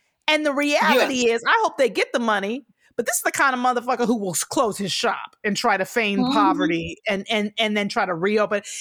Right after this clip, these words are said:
Speaker 1: He's a scuzzy piece of shit. And, and this is where I say, I think it's time we as a culture, and this isn't maybe just because of this idiot,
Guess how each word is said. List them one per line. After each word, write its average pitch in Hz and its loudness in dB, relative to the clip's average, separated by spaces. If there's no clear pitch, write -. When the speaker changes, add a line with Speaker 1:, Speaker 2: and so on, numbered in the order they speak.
Speaker 1:
He's 381 0
a 269 0
scuzzy 262 0
piece - -2
of 196 -4
shit. - -4
And, 262 0
and 269 -2
this 622 -2
is 359 -2
where 302 2
I 269 0
say, 220 -2
I 311 2
think 302 -4
it's 233 -4
time 214 -2
we 247 0
as 208 -2
a 202 -4
culture, 214 -4
and 214 -2
this 262 -2
isn't 233 -6
maybe 190 -2
just - -6
because 175 -8
of - -12
this - -12
idiot, - -12